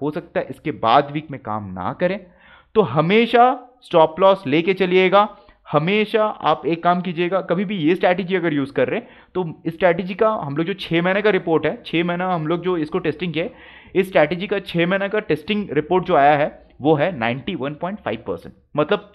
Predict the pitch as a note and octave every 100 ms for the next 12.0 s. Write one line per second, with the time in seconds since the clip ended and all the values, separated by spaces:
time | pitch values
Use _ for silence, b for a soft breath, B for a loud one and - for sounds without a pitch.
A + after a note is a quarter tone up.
0 | _ - G#3 A3+ C4+ A3+ F#3+ E3+ D#3+ G#3
1 | G3+ A#2 C#3+ D#3+ A3+ D3 B2+ E3+ C4 -
2 | _ _ _ _ _ _ _ _ - F#3
3 | G#3 C3+ - F#3 D3 - D3+ - F3+ E3
4 | E3 E3+ A3+ b b b A#2 C#3+ G3+ F#3
5 | D3 F3+ - A2+ - G#3 G#2+ G2 G#2 F#2+
6 | - A#1 - - _ _ _ _ _ D3+
7 | G3+ B3 - - _ _ _ - _ -
8 | E3+ D3 F3 G#3+ F3+ F3 G#3+ - _ -
9 | C#3+ F3 F3+ D#3+ D3+ B2+ A#2+ D3+ D#3 D#3
10 | G3 B B - A#2 B2+ D3+ C#3 A#2 B2
11 | A#3 F4+ B2+ - A#2+ A2 - D2 -